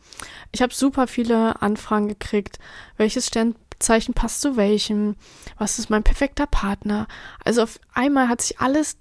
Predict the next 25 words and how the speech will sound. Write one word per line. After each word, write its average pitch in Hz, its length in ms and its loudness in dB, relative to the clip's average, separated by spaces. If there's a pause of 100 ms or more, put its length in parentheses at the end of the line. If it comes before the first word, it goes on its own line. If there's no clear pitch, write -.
(240)
drum 269 380 2 (160)
gedreht, 240 680 4
um 277 200 4
die 269 120 2
zwischenmenschlichen 233 840 0
Beziehungen 277 500 -2
untereinander. 190 680 -2 (920)
Und 214 640 2
ich - 220 -2
war, 254 340 6
ich 226 80 -2
stand 277 240 0
erst 269 180 2
auf - 120 -2
dem 214 60 -6
Schlauch 220 340 2
und 220 80 2
dachte - 260 -4
so, 214 140 -2
„Boah, 214 320 2
wie 208 80 -2
soll 202 160 -6
ich 196 80 -8
das - 200 -8
rüberbringen?“ 233 680 0